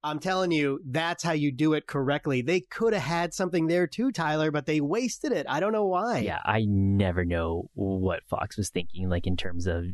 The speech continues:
Speaker 2: just the X-Men franchise or anything that they had, like, long term, 'cause everything seemed to just be, you know, w-, think one movie ahead, or that's it, or just think about the movie that we're making,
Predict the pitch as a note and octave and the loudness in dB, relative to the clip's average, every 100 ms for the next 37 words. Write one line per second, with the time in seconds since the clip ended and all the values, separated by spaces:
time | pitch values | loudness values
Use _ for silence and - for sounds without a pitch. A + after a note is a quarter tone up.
0 | - - F#2+ G#2 E2+ - F#2 F2+ F2+ F2 | -4 -4 -2 -2 -4 -2 -4 -2 -2 -4
1 | - F2+ A2 D#3 C3 G#2 F#2+ - F#2 E2+ | -2 0 0 0 0 0 0 -2 -2 0
2 | F2+ F2+ E2+ F2+ F2 F2 F#2+ E2+ F2 F2+ | 0 0 -2 0 0 0 -2 -2 -2 -4
3 | G2+ G2+ G2+ F#2 - F2+ F2+ F2 G2 G2+ | -2 -2 -2 -4 -4 -4 -2 -4 -4 -4
4 | F2+ - F2+ F2+ - A#2 F2 F2 - A2 | -4 -6 -4 -4 -4 -2 -2 -4 -4 -4
5 | - - G2+ G2+ F#2+ G2 F#2 F#2 F#2 F2+ | -2 0 0 0 0 2 2 2 2 0
6 | F2+ E2+ G2 G#2+ F#2+ F2+ - - F2+ - | 0 -2 -4 -4 -2 -2 -4 -4 -4 -4
7 | - - A2 F#2 F2 F2+ - F#2 F2 F2 | -8 -4 -4 -2 -2 -2 0 -2 0 -2
8 | F2 - E2+ - F2 - - | -2 -2 -4 -4 -4 -6 -6